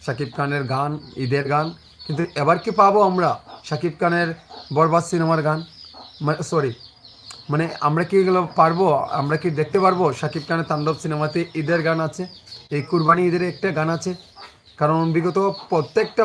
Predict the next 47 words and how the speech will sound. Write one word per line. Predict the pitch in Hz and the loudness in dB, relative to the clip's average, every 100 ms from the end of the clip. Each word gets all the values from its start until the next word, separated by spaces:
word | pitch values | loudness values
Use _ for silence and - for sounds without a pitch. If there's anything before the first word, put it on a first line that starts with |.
| 156 | 0
বছরে | 147 175 170 170 | -2 -2 -4 -4
শাকিব | 165 156 | -10 -4
খান | 180 185 156 | -2 0 -2
এক | 147 | 0
দুই | 170 160 | -2 -2
বছর | 165 165 131 | -2 -4 -2
গ্যাপে | 147 170 202 220 - - - | -2 0 -4 -4 -18 -20 -4
পরে | 175 185 196 | 2 4 4
কিন্তু | 196 196 - | 0 0 0
প্রত্যেকটা | 208 - 220 202 160 | -2 2 0 2 -2
বছর | 147 165 151 | -2 -2 -4
কিন্তু | 143 185 | -6 -10
শাকিব | 170 170 | -6 -4
খানের | 175 160 151 | -2 -2 -2
movie, | 139 180 220 - - 147 | -2 -4 -4 -20 -14 -4
এ, | 139 135 131 | -2 -2 -2
কু-, | 170 151 | 0 0
এ, | 147 160 | 2 0
ঈদের | 151 170 135 | 2 0 0
গান | 139 135 | -2 -2
থাকতো, | 127 - 113 110 | -6 -6 -10 -8
কিন্তু | 135 170 190 156 | -8 -8 -6 -2
এবার | 151 202 202 | 0 0 0
কেন | 170 175 165 | -4 -2 -2
থাকছে | - - 160 | -4 -6 -4
না? | 175 - - _ 139 | -4 -8 -20 _ -4
কারণ | 143 147 147 147 | -2 -2 0 -2
গতবারও | 156 165 165 170 | 0 2 2 2
থাকছে | 175 - 190 | -2 -2 -2
না, | 185 180 | 0 0
এবারও | 160 165 165 | 0 0 0
থাকছে, | 143 - - 147 139 | -6 -6 -12 -8 -4
গতবারও, | 151 156 156 156 165 156 | -2 -2 -2 -4 -4 -2
হ্যাঁ, | 139 127 | -2 -2
গতবারই | 151 170 170 165 | -4 -2 -2 -2
তো | 190 180 | 0 0
থাকছে | - 190 208 | -2 -4 -4
না | 175 - - - | -6 -12 -20 -4
বা | 156 160 175 | -2 0 2
এবারও | 185 196 | 2 0
থাকছে | 165 - 131 | -2 -4 -6
না, | 117 156 | -4 -2
কারণ | 165 180 - | 0 0 -2
কি | 135 | -4
বুঝতে | 131 170 139 | -4 -2 -2
পারলাম | 117 110 | -2 -6
না। | 104 | -10